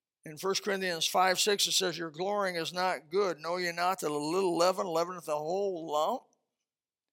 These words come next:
In Galatians five nine, "A little leaven leaveneth the whole lump." <clears throat> So after you hear this, how are you doing? How are you doing?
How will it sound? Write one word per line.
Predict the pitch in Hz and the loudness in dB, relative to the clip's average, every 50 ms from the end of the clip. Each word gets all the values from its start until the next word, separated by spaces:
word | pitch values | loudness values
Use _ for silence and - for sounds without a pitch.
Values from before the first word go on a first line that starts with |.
| _ _ _ _ _ _ _ _ _ _ _ _ _ - | _ _ _ _ _ _ _ _ _ _ _ _ _ -14
In | 151 | -4
Galatians | 143 160 170 190 190 - 180 165 - | 2 4 6 6 6 4 0 -2 0
five | - 185 190 196 185 180 | 2 6 6 6 6 6
nine, | 185 190 214 214 190 | 4 4 4 4 2
"A | 165 | 2
little | 170 185 196 196 180 | 2 4 4 6 8
leaven | 185 196 208 208 220 208 | 8 8 8 8 4 -2
leaveneth | 185 175 185 190 190 202 202 190 - | 0 2 2 2 2 0 -4 -4 -4
the | 175 165 | -4 -2
whole | 175 190 208 208 214 208 208 202 190 151 127 - _ _ _ _ _ _ _ _ _ _ _ _ _ _ _ _ _ _ _ _ _ _ _ _ _ _ _ _ _ _ _ _ _ _ _ _ _ _ _ _ _ _ _ _ - _ _ _ - | -2 0 -2 -2 -2 -2 -2 -2 -2 -4 -6 -10 _ _ _ _ _ _ _ _ _ _ _ _ _ _ _ _ _ _ _ _ _ _ _ _ _ _ _ _ _ _ _ _ _ _ _ _ _ _ _ _ _ _ _ _ -20 _ _ _ -14
lump." | - - _ - | -14 -14 _ -14
<clears throat> | - 165 - - _ _ _ _ _ _ _ _ _ _ _ _ _ _ _ _ _ _ _ _ _ _ _ _ _ _ _ _ _ _ _ _ _ _ _ - - | -14 -14 -14 -16 _ _ _ _ _ _ _ _ _ _ _ _ _ _ _ _ _ _ _ _ _ _ _ _ _ _ _ _ _ _ _ _ _ _ _ -10 -6
So | - 190 190 | -2 2 4
after | 214 240 - 208 | 4 4 4 2
you | 196 185 | 0 2
hear | 170 202 254 247 202 | 2 4 4 2 2
this, | 160 139 135 156 - - | 2 0 -2 0 0 0
how | 160 190 185 | 0 0 0
are | 185 175 | 0 -2
you | 165 156 | -4 -6
doing? | 151 170 165 143 120 - - _ _ _ _ _ _ _ _ _ _ _ _ _ _ _ _ _ _ _ _ _ _ _ _ _ _ _ _ _ _ _ _ _ _ _ _ _ - | -6 -6 -8 -8 -10 -14 -20 _ _ _ _ _ _ _ _ _ _ _ _ _ _ _ _ _ _ _ _ _ _ _ _ _ _ _ _ _ _ _ _ _ _ _ _ _ -8
How | 170 185 196 196 | -4 -2 2 2
are | 185 175 170 | 2 2 0
you | 175 196 202 196 180 | -2 -4 -4 -6 -6
doing? | 156 165 135 131 147 - | -6 -8 -8 -10 -14 -18